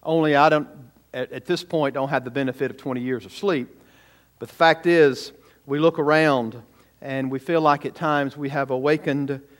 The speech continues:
to a world that doesn't make sense anymore. We look around, we see all the things that are happening, and wonder, "How did all these changes take place?"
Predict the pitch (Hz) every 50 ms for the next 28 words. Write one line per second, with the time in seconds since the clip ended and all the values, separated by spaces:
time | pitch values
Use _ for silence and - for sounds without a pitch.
0 | _ _ _ - 139 139 135 131 127 139 151 151 147 143 139 131 127 120 92 -
1 | 135 139 127 123 98 135 131 131 131 135 - - - 160 147 131 - _ _ -
2 | - - - _ _ - 123 120 123 117 113 113 110 107 107 113 120 131 135 135
3 | - 135 135 139 143 143 143 139 135 127 131 131 - 143 135 135 135 135 131 127
4 | 117 - 147 135 135 131 120 120 117 107 160 160 156 151 - 151 147 143 143 135
5 | - _ _ _ _ _ _ _ _ _ _ - 127 131 135 147 151 156 156 147
6 | 147 139 135 127 - - - _ _ _ _ _ _ _ - - 165 156 160 170
7 | 175 185 190 185 151 127 - - _ _ _ _ _ _ _ - 139 139 143 143
8 | 147 139 143 139 131 - - - - 165 156 160 160 139 151 139 123 - - -
9 | _ _ - - 143 127 123 - - - 196 185 165 139 120 107 - - - -